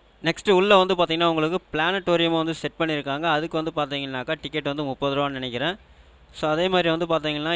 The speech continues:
இந்த பார்க்கை நீங்க சுத்தி பார்க்கணும்னா, உங்களுக்கு ஒரு நாள் தேவைப்படும். ஏன் அப்படின்னா,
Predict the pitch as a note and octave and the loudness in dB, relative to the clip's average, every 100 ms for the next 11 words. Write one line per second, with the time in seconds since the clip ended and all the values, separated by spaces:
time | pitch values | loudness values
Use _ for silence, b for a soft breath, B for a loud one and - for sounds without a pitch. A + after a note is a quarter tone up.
0 | D#3 D#3+ E3+ F3 D3+ D#3 E3+ D#3+ D3 C3+ | -2 -4 -4 -2 0 0 0 -4 -4 -6
1 | C#3 E3 E3 D3 C#3 C#3+ D#3 C#3+ C3+ D3 | -6 -4 -2 -2 -2 -4 -4 -4 -6 -4
2 | C#3 C3+ C#3+ D3 D3 C3+ C3+ B2 C3 D3 | -2 -2 -2 -4 -4 -2 -2 -2 -4 -4
3 | C3+ C#3+ D#3 C#3+ C3 C#3 | -4 -4 -4 -4 -6 -6